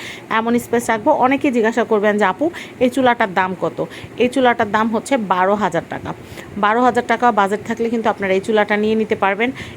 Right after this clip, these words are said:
এটার বার্নারগুলো যতটা সুন্দর, এটা মানে এত সুন্দর আগুন, মানে কি বলবো, মানে খুব সহজে একদম চোখের নিমেষে রান্না হয়ে যায়। আর এছাড়া কিন্তু এটা গ্যাস সেভিং করে,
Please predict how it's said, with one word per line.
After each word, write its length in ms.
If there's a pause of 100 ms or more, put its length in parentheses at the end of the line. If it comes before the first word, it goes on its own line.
এটার 240
বার্নারগুলো 640
যতটা 400
সুন্দর, 760
এটা 320
মানে 420
এত 360
সুন্দর 460
আগুন, 320 (340)
মানে 220 (280)
কি 140
বলবো, 380
মানে 240
খুব 240
সহজে 400
একদম 240
চোখের 260
নিমেষে 280
রান্না 280
হয়ে 140
যায়। 140 (280)
আর 160
এছাড়া 420
কিন্তু 280
এটা 280 (180)
গ্যাস 320
সেভিং 300
করে, 220